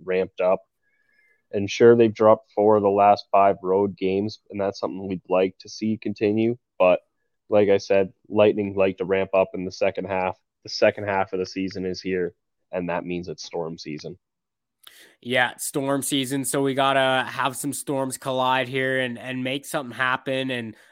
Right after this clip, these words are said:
Speaker 2: again, get revenge on Tampa Bay Lightning for beating the Kraken six two earlier this year. Uh, it wasn't that long ago either. It was just December thirteenth. So,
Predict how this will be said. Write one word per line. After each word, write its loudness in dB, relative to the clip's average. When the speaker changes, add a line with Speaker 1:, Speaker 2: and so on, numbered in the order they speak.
Speaker 2:
again, -6
get -4
revenge -4
on -6
Tampa -6
Bay -6
Lightning -4
for -14
beating -8
the -12
Kraken -6
six -10
two -6
earlier -8
this -10
year. -6
Uh, -6
it -4
wasn't -4
that 2
long 2
ago 0
either. 0
It -6
was -12
just -10
December -6
thirteenth. -8
So, -8